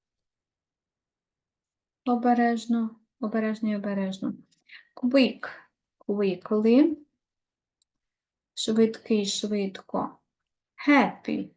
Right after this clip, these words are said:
Знову ж таки, закінчується на Y, Y змінюємо на I і буде в нас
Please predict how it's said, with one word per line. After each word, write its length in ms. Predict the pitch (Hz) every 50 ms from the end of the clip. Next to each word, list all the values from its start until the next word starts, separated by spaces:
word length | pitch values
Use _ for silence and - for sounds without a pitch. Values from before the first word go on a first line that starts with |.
| _ _ _ _ _ _ _ _ _ _ _ _ _ _ _ _ -
Знову 380 | 214 208 214 233 226 220 196
ж 100 | 196 -
таки, 220 | - 185 - 196 185
закінчується 640 | 196 196 202 226 226 214 - 214 208 - - 214 208
на 140 | 202 202
Y, 340 | 196 202 202 190 185 180 180
Y 320 | 196 196 190 185 180 180 185
змінюємо 760 | - - 190 185 180 180 175 175 175 180 180 180 180 180 185
на 280 | 185 185 190 190 - _
I 460 | - 208 202 190 175 175 180 185 - _
і 140 | - 196 196
буде 480 | 196 190 202 190 190 190 190 190 185 180
в 40 |
нас 520 | 185 185 180 180 - - - - - _